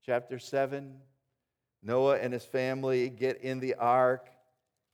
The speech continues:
and the animals come in two by two into the ark,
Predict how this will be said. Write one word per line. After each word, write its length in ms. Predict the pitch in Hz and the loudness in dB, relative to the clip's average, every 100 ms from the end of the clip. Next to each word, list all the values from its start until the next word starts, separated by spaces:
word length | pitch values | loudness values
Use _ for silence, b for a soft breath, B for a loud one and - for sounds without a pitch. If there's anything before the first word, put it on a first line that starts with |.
| _ | _
and 120 | 127 | -8
the 140 | 123 - | -6 -4
animals 640 | 135 139 139 139 131 131 - | -2 -2 -2 -2 -2 -4 -8
come 240 | 151 139 | -4 -4
in 200 | 135 135 | -4 -8
two 280 | 131 143 143 | -10 -6 -4
by 260 | 127 127 127 | 0 0 0
two 540 | - 139 131 135 139 - | -4 -8 -6 -6 -8 -8
into 360 | 135 143 151 | -10 -10 -12
the 180 | 127 131 | -12 -8
ark, 440 | 113 120 127 123 | 0 2 2 0